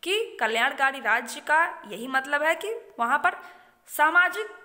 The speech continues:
लोगों में, यानी कि पूरे समाज में सबका अच्छा हो, सबको बराबर treat किया जाए, सबके साथ किसी, किसी के साथ भेदभाव ना हो।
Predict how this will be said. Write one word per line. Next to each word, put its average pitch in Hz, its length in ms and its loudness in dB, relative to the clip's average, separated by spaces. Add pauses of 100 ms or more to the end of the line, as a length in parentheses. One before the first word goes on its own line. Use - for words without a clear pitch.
(260)
लोगों 277 320 -2
में, 392 340 -4
यानी 320 200 -4
कि 403 120 -4
पूरे 415 240 -4
समाज 311 460 2
में 415 100 -12
सबका 370 340 0
अच्छा 247 340 0
हो, 190 220 -8 (300)
सबको 330 340 2
बराबर 269 340 4
treat 262 340 -6
किया 262 220 0
जाए, 240 560 0 (520)
सबके 294 280 -2
साथ 294 200 2
किसी, 302 380 -8
किसी 330 300 -4
के 359 80 -2
साथ 370 180 2
भेदभाव 285 640 0
ना 190 80 -6
हो। 170 260 -14